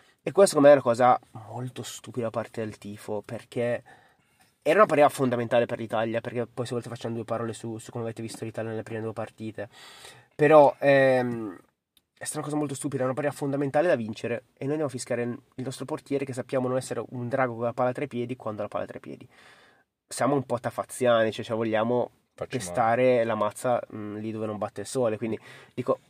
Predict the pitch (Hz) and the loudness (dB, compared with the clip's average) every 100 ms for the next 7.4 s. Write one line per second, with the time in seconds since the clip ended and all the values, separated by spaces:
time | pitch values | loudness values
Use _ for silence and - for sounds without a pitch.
0 | _ - 131 - - 104 - - 90 92 | _ -12 -12 -12 -10 -10 -12 -12 -10 -10
1 | 101 101 - 104 101 101 92 90 - _ | -14 -16 -14 -12 -12 -12 -14 -14 -20 _
2 | 123 - - 98 - _ 196 202 147 202 | -14 -14 -16 -16 -18 _ 2 4 2 2
3 | 160 143 247 262 240 202 165 202 208 208 | 0 0 2 6 6 6 2 4 6 8
4 | 202 190 151 143 143 131 151 123 117 117 | 6 6 6 8 8 4 -2 -4 -6 -6
5 | 127 120 120 117 117 117 107 110 123 143 | -6 -4 -4 -4 -6 -6 -8 -8 -6 -6
6 | 139 131 131 127 131 120 127 123 - 123 | -4 -4 -6 -6 -4 -4 -6 -6 -8 -10
7 | 117 110 98 104 | -8 -10 -12 -14